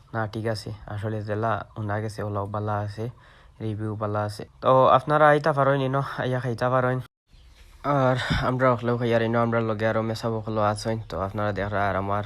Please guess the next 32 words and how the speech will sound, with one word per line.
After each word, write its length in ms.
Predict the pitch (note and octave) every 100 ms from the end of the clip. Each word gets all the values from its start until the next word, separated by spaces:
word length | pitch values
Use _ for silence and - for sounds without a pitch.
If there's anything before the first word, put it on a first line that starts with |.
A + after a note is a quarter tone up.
| -
অর্ণব 240 | G#2 G#2 G2 G2
আমিও 220 | G#2 G#2+ G2+
রিভিউ 220 | F#2+ G2+ F#2+
বালাও 220 | G2+ G2+ F#2
দিরা। 180 | G2+ G#2 -
তো 80 | G#2 G#2+
আপনারা 240 | G#2+ A#2+ C3+
দেখতে 160 | A#2 A2+
পারেন 160 | A2 G#2+
একটা 120 | G#2+ G#2+
সাইনবোর্ড, 400 | G2+ G2 G2 F2+ - -
আর 120 | F2 G2
এই 40 | G#2
সাইনবোর্ড 300 | A2 G#2+ G2+ A#2
হইল 160 | A2+ A2+ G#2
গিয়া 140 | G2+ - - - - - - A#2
ইসরায়েলি 380 | A#2 B2+ B2+ D3
পণ্য 220 | A#2+ A2+ A2+ G#2+
বর্জন। 340 | G2+ F#2+ C#2 A#1+ - - - - - - - - -
একটু 160 | G#2+ C3 B2
ফার্স্ট 280 | B2 C#3+ -
আমি 100 | A2+ G#2
একটা 120 | G#2 G2+
রেস্টুরেন্টও 420 | G2 - A2 G#2+ G2+
দেখলাম 220 | G2 G2+ F#2+
যে 80 | F#2+ G2 - -
তাই 140 | F#2 F2+ - -
ইসরায়েলি 360 | G#2 G2+ G2+ G#2+
পণ্য 200 | G#2+ G#2 G#2 G#2
বর্জনের 420 | G2+ F#2+ F#2+ G2+ F#2+
একটা 180 | F#2+ F#2 - - - - - G#2
রিফ্রেট 300 | G2+ -